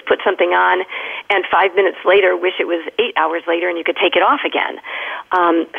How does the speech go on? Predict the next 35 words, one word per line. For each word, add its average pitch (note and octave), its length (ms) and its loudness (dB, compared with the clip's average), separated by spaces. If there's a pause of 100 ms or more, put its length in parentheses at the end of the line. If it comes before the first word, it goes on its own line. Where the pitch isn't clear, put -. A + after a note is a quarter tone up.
(120)
so, A#3 300 6 (100)
you B3 60 2
know, B3 260 0 (160)
being C4+ 180 2
comfortable A#3+ 520 0
is F#3 80 -2
really F#3 280 2
important. - 460 -2 (460)
It's A3+ 200 0
a B3 60 0
matter A3 400 2
of, G#3 200 2 (200)
um, F#3 420 0 (1000)
looking B3 400 2
beyond G3+ 520 2
your G3 200 2
workout G#3+ 400 0
wear, B3+ 360 2
which A3 180 -4
I F3+ 160 2
find G3+ 220 2
a F3+ 40 4
lot. E3 240 2
I G#3+ 80 2
don't A3+ 140 0
know, F3+ 120 2
if, - 60 -6 (240)
Sheila, F3 200 6
if D#3+ 100 0
you E3+ 160 2
find D#3+ 220 0
this D3+ 120 -4
or E3 80 -2
not, D#3+ 260 2
but D#3 140 0